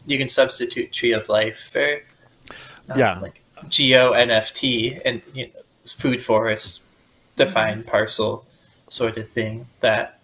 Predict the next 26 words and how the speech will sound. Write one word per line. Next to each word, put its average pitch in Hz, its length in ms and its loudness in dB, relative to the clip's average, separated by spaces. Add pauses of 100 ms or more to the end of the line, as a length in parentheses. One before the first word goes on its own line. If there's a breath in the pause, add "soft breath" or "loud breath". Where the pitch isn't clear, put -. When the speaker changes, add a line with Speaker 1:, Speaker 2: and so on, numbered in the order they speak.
(800)
Speaker 1:
is, - 400 -4 (1200)
like, 117 300 -2 (500)
its - 260 -4
inputs 147 800 0 (560)
is, - 440 0 (420)
that's - 240 2
the - 120 -10
data. 110 580 -2
That's 120 240 -2
from, 113 360 -4 (400)
you 127 100 -4
know, 117 220 -4
human 117 360 -4
surveys. 113 720 -2
That's - 180 -6
from - 400 -8
the - 100 -12
satellites. 107 760 0
Speaker 3:
Mm-hmm. - 80 -6
Speaker 1:
That's - 180 -6
from - 380 -4 (760)
everything 120 520 0
that 104 280 0
is - 380 -4 (220)
sensing - 600 0
it. 76 300 -4